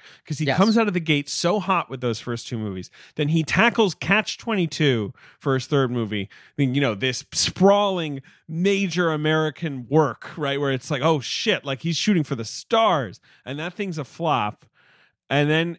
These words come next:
Speaker 1: but in nineteen seventy-one, same year as this, he's doing Carnal Knowledge, which is kind of his, like,
Speaker 2: His rebound.
Speaker 1: "Okay,
Speaker 2: Get
Speaker 1: right,
Speaker 2: back
Speaker 1: I'm stripping
Speaker 2: to,
Speaker 1: it
Speaker 2: right.
Speaker 1: back." Right. We're, we're, we're just, we're getting shocking and intimate again, and it's all performance. And yeah, like, he's, uh,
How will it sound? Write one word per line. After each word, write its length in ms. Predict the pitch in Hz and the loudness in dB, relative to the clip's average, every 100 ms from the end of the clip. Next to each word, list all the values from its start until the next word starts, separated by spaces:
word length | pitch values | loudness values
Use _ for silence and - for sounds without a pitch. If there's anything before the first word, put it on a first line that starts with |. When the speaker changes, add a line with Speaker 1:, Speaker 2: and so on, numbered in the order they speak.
| - | -10
Speaker 1:
but 180 | 147 156 | -4 0
in 80 | 156 | 2
nineteen 320 | 175 185 185 | 2 4 2
seventy-one, 560 | 170 175 165 151 180 139 | 4 2 2 2 2 0
same 260 | - 156 | 0 0
year 100 | 151 | 2
as 120 | 139 | 0
this, 160 | 156 160 | 0 0
he's 180 | - 143 | -2 -2
doing 220 | 147 139 | 0 0
Carnal 400 | - 147 143 131 | 0 0 2 0
Knowledge, 480 | 123 139 131 107 - | 0 0 0 -4 -10
which 160 | 120 | -14
is 100 | 127 | -14
kind 300 | - 135 139 | -8 -4 -2
of 100 | 127 | -2
his, 320 | 113 123 110 - | -2 -2 -2 -2
like, 180 | 107 | -2
Speaker 2:
His 140 | 156 127 | -2 -2
rebound. 380 | 139 135 180 107 | 2 4 4 2
Speaker 1:
"Okay, 320 | 190 120 87 - 147 | -2 -4 -10 -16 -6
Speaker 2:
Get 160 | - 160 | 2 4
Speaker 1:
right, 80 | 170 | 6
Speaker 2:
back 120 | 131 | 2
Speaker 1:
I'm 60 | 139 | -2
stripping 420 | - 208 - 220 | -4 -2 0 0
Speaker 2:
to, 80 | 202 | 0
Speaker 1:
it 60 | 143 | 0
Speaker 2:
right. 60 | |
Speaker 1:
back." 340 | 180 170 156 - | -2 0 -2 -4
Right. 380 | 160 147 135 139 | -4 -2 -4 -6
We're, 140 | 151 | -8
we're, 180 | 147 151 | -6 -6
we're 120 | 143 | -6
just, 360 | 147 151 156 147 | -6 -6 -6 -8
we're 100 | 139 | -6
getting 360 | 135 160 156 143 - - _ | 2 4 4 2 -6 -20 _
shocking 540 | - 214 190 - 190 | 2 4 4 2 0
and 100 | 170 | 2
intimate 400 | 165 165 165 151 | 0 0 0 0
again, 480 | 151 143 156 151 143 | 0 0 2 2 0
and 160 | 131 123 | -4 -8
it's 300 | 120 127 151 | -8 -4 0
all 320 | 143 139 131 | 0 0 -4
performance. 880 | - 131 156 143 139 139 131 127 135 | -10 -6 0 2 2 0 -2 -6 -8
And 120 | 117 | -6
yeah, 200 | 120 101 | -6 -6
like, 200 | 110 113 98 - - - | -4 -6 -6 -16 -20 -20
he's, 260 | - 170 | -2 2
uh, 80 | 160 | 2